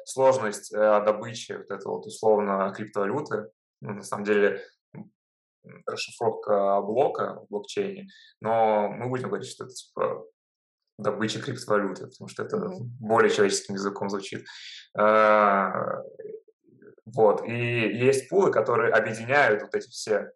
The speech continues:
Speaker 1: мощности
Speaker 2: Мгм.
Speaker 1: большого количества людей, которые тоже купили видеокарты, допустим. А,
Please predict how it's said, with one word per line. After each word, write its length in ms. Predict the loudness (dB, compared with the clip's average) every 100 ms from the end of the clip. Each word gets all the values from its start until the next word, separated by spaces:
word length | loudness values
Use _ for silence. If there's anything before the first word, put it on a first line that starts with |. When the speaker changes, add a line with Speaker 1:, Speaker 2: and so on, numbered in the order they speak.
| _
Speaker 1:
мощности 580 | -4 -4 -10 -16 -18 -20 _ _ _ _ _ _ _
Speaker 2:
Мгм. 400 | -8 -6 -8 -10 _ _ _ _
Speaker 1:
большого 340 | -6 -4 -4
количества 680 | -4 -6 -10 -4 2 4 4
людей, 320 | 0 -4 -4
которые 640 | -4 -8 -6 -4 -6 -8 -8
тоже 160 | -6 -6
купили 260 | -8 -12 -10
видеокарты, 520 | -2 2 4 4 0
допустим. 540 | -10 -12 -16 -16 -18 -20 _ _ -20 _ _ -8
А, 920 | -2 2 2 4 4 4 2 0 -4